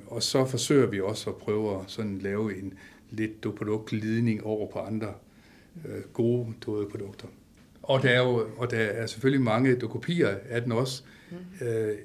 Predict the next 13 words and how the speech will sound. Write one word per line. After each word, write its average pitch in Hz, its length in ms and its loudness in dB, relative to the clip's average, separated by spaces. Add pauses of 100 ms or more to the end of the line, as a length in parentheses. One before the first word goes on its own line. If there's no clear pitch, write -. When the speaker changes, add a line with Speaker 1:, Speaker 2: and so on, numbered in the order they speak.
(180)
Speaker 1:
ikke 147 240 6
inden 165 140 6
for 107 360 0
egentlig 104 440 2
lidt 113 240 -4
mere 113 380 4
industriel 127 420 -4
produktion, 175 560 6
men 113 260 4
der 117 60 2
er 113 60 4
jo 117 100 2
mange 117 380 4